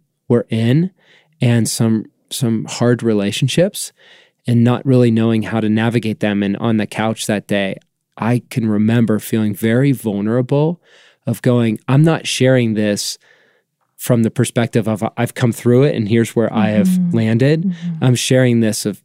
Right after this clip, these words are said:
Speaker 1: as a husband who doesn't have an answer."
Speaker 2: Mm.
Speaker 1: And that feels really risky.
Speaker 2: Mm.
Speaker 1: Basically, what I was saying to you is, "I haven't figured this out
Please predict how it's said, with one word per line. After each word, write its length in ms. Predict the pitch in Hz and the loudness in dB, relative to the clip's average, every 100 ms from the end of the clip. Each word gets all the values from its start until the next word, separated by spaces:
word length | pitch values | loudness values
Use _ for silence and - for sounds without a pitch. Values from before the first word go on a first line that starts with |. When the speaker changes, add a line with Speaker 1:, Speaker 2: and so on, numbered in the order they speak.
| - | -4
Speaker 1:
as 160 | 120 | -2
a 40 | 117 | 0
husband 380 | 127 123 120 | 0 0 -2
who 80 | 104 | -2
doesn't 360 | 101 110 110 104 | -2 -2 -2 -4
have 220 | 107 101 | -4 -6
an 80 | 101 | -6
answer." 560 | 95 95 - 95 - _ - | -6 -8 -8 -8 -10 _ -2
Speaker 2:
Mm. 200 | 202 170 _ _ _ _ _ _ - | 0 0 _ _ _ _ _ _ -2
Speaker 1:
And 280 | 123 117 98 | 0 0 0
that 260 | 123 110 | -2 -2
feels 400 | - 117 110 101 | -2 0 0 -2
really 300 | 110 110 110 | -2 0 0
risky. 600 | 101 104 107 - 131 147 185 | -2 -4 -4 -2 0 2 -2
Speaker 2:
Mm. 120 | 160 _ _ _ _ _ _ _ | -6 _ _ _ _ _ _ _
Speaker 1:
Basically, 560 | 127 123 - 117 120 107 | 0 0 0 -2 0 0
what 160 | 107 | 0
I 20 | 104 | -2
was 100 | - | -2
saying 240 | 117 110 | -2 -2
to 120 | - 110 | -2 -2
you 80 | |
is, 160 | 104 - _ | -2 -4 _
"I 140 | - 110 | -8 -4
haven't 340 | 113 117 101 | -4 -4 -6
figured 420 | - 107 101 101 | -4 -4 -2 -4
this 240 | 101 98 - | -4 -6 -4
out 420 | 95 107 143 - | -4 -2 -4 -6